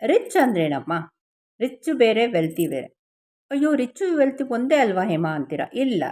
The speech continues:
ರಿಚ್ ಬೇರೆ, ವೆಲ್ತಿ ಬೇರೆ. ಇವಾಗ ಒಬ್ಬ ಐ ಟಿ ಕಂಪನಿ, ಅವ್ರ ಸ್ಯಾಲ್ರಿ ಎರಡು ಲಕ್ಷ, ಮೂರು ಲಕ್ಷ, ನಾಲ್ಕು ಲಕ್ಷ ಇರುತ್ತೆ.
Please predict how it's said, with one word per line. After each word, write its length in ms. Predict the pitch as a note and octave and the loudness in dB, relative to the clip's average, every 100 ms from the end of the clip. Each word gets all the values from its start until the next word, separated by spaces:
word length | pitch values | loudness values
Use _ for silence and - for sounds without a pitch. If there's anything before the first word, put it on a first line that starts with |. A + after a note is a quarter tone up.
| - | -6
ರಿಚ್ 320 | A3+ - C4 | -8 -6 0
ಬೇರೆ, 200 | B3+ C#4+ | 2 4
ವೆಲ್ತಿ 320 | A3 F#3 E3 | 2 -2 -4
ಬೇರೆ. 380 | D#3+ B2+ - _ _ _ | -6 -8 -12 _ _ _
ಇವಾಗ 220 | F#3+ F3+ D3 F#3 | -2 0 2 0
ಒಬ್ಬ 140 | G3 F#3 - | 0 -2 0
ಐ 140 | G3 | 0
ಟಿ 120 | G#3+ | 0
ಕಂಪನಿ, 460 | C4+ G#3 G3+ F3 E3 - _ G3+ | -2 -2 -2 -4 -4 -10 _ -4
ಅವ್ರ 140 | G#3 | -4
ಸ್ಯಾಲ್ರಿ 520 | G#3 G3+ G#3 G3 G#3 - D#3+ | 2 2 4 0 -2 -6 -2
ಎರಡು 200 | E3+ E3+ | 0 2
ಲಕ್ಷ, 220 | E3+ G3+ | 0 -2
ಮೂರು 300 | F3 F#3+ F#3 | -2 -2 -2
ಲಕ್ಷ, 180 | F3 G3+ | -4 -4
ನಾಲ್ಕು 300 | F3+ E3+ F3+ | -4 -4 -4
ಲಕ್ಷ 160 | E3+ F#3+ | -4 -2
ಇರುತ್ತೆ. 320 | D3 C3+ | -2 -4